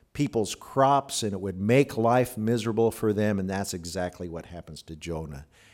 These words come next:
as he's experiencing this event. The sun goes out, and the sun attacks him, and again,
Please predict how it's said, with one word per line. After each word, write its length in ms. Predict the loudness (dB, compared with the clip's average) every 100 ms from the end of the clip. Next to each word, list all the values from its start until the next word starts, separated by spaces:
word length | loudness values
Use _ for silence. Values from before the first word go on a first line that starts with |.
| _ -8
as 360 | -4 -2 -4
he's 400 | -10 -10 -8 -10
experiencing 1040 | -10 -10 -8 -4 -2 -2 -4 -8 -12 -14 -18 _ _ _ -14
this 480 | -14 -10 -12 -12 -18 _ _ _ -18
event. 540 | -14 -12 -14 -16 _ _ _ _ -20 -20 -14
The 80 | -6
sun 320 | -2 -2 0
goes 260 | 0 0
out, 320 | 2 2 0 -6
and 120 | -12
the 40 |
sun 220 | -4 -2
attacks 600 | -2 -4 -2 -2 -2 -4
him, 180 | -4 -4
and 80 | -6
again, 480 | -6 -4 -2 -4